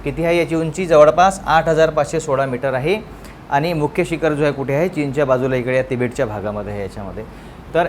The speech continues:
यांचं नाव काय आहे, द्वारका डोके. सध्या ह्या ज्या आहेत ह्या नाशिकमध्ये कार्यरत आहेत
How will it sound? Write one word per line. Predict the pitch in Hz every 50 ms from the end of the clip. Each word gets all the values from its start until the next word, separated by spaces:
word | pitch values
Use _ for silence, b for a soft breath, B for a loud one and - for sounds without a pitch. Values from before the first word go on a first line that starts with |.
| - 160
यांचं | 156 143 143 135 165
नाव | 156 156 151
काय | 143 156 151 151
आहे, | 147 165 202 220
द्वारका | - - 175 139 120 117 143 143 147 143 139 139 - 175 196 226 247 - - -
डोके. | 135 127 113 131 139 135 139 - 190 214 - -
सध्या | - - 156 127 123 127 160 165
ह्या | 165 165 151
ज्या | 147 156 156
आहेत | 139 139 139
ह्या | 143 156 170 190 208 B B B B B B B - -
नाशिकमध्ये | 151 139 139 - - 165 147 165 160 147 160
कार्यरत | 156 151 131 127 135 139 143 143 143 151
आहेत | 139 139 139